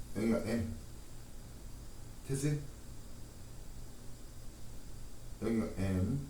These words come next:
그럼 L하고 여기가 L. L하고 P하고 평행, M하고 P하고 평행. 그럼 L하고 M하고 반드시 평행이다 라고 얘기하고 있는 거야. 이거 맞을까? 이거밖에 없을까?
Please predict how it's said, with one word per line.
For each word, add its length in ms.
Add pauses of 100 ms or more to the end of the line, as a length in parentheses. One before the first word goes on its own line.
그럼 280
L하고 580 (2000)
여기가 360
L. 260 (1000)
L하고 560
P하고 460
평행, 540
M하고 460
P하고 320
평행. 360 (300)
그럼 240
L하고 600 (360)
M하고 580 (300)
반드시 580 (320)
평행이다 540 (260)
라고 240
얘기하고 300
있는 160
거야. 100 (140)
이거 100
맞을까? 540
이거밖에 480
없을까? 480